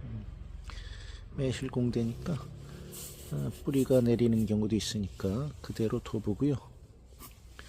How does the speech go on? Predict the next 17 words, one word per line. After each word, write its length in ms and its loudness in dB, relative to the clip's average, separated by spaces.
요거는 720 12
들접이라고 960 10
해가지고, 920 6
어, 340 -2
그냥 280 -4
이렇게 280 -2
박스에다 1080 4
두었습니다. 800 4
장마 500 6
때 240 8
봄밭으로 960 6
옮겨 340 6
심을 280 2
거고요. 680 2
네, 140 4
장마 640 4
때 380 6